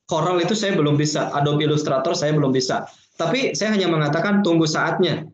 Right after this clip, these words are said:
Mungkin saya akan diarahkan ke arah sana sampai suatu saat nanti saya bisa. Ternyata malah saya bisa mempelajari yang lain dulu. Saya bisa belajar Canva, saya bisa belajar ini, video scribe,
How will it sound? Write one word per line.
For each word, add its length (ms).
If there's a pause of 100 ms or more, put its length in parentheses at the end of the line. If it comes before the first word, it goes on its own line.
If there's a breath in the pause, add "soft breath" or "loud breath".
(140)
Mungkin 240
saya 240
akan 240
diarahkan 480
ke 80
arah 240
sana 560
sampai 320
suatu 240
saat 160
nanti 160
saya 240
bisa. 400 (640)
Ternyata 720
malah 560 (320 loud breath)
saya 240
bisa 240
mempelajari 480
yang 160
lain 160
dulu. 240
Saya 240
bisa 400
belajar 320
Canva, 480
saya 160
bisa 240
belajar 320
ini, 320
video 240
scribe, 480